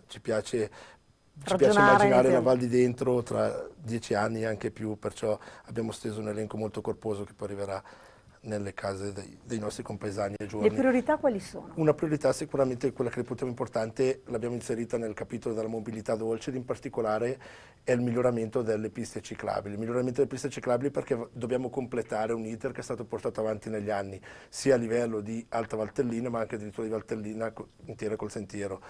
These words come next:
Speaker 1: Eh, attualmente il Comune presenta, il più grosso limite della nostra pista ciclabile è il fatto che da Premadio a, a Pian del Vino è interrotta perché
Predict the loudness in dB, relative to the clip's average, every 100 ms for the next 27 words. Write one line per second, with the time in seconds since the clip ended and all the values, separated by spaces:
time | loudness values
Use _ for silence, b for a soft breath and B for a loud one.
0 | B B B B _ 0 2 2 0 4
1 | 6 6 4 4 4 4 4 4 2 -4
2 | -6 -2 0 0 -2 -4 -6 -6 -10 -16
3 | -20 -8 0 4 4 2 -4 -2 -2 -4
4 | -6 -8 -8 -4 -2 2 2 2 0 -2
5 | -2 -2 -2 0 0 0 0 -2 -6 -8
6 | -4 -2 0 0 -2 -4 -2 2 2 2
7 | 0 -2 -2 -4 -6 -4 -4 -4 -6 -6
8 | -8 -8 -10 -12